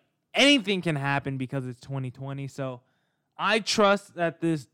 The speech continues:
D-backs team will get it done, that Derek Hall will make the moves they need to make to get this D-backs team better. And if he's not, you know, i-, if Mike Hazen doesn't go out there and make the moves,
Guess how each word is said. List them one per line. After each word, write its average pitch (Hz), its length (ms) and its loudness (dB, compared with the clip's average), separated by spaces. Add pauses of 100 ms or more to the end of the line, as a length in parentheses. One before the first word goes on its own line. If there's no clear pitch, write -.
D-backs 165 520 -4
team 165 400 -6
will 170 300 2
get 196 220 -4
it 143 100 -4
done, 139 220 -6
that 131 140 -8
Derek 143 240 -6
Hall 143 260 -2
will 160 200 0
make 196 260 -4
the 160 60 -4
moves 147 300 -2
they 135 160 -6
need 135 280 -4
to - 60 -10
make 127 220 -8
to 127 100 -10
get 123 220 -8
this 123 160 -12
D-backs 123 400 -10
team 127 220 -12
better. 123 320 -6 (500)
And 185 80 2
if 202 80 0
he's 202 260 0
not, 180 400 0
you 160 120 -2
know, 170 260 4
i-, 170 40 4
if 170 280 2
Mike 180 240 0
Hazen 190 400 0
doesn't 180 220 2
go 175 100 4
out 175 160 4
there 180 140 0
and 165 80 0
make 165 180 -4
the 165 80 -6
moves, 175 460 -2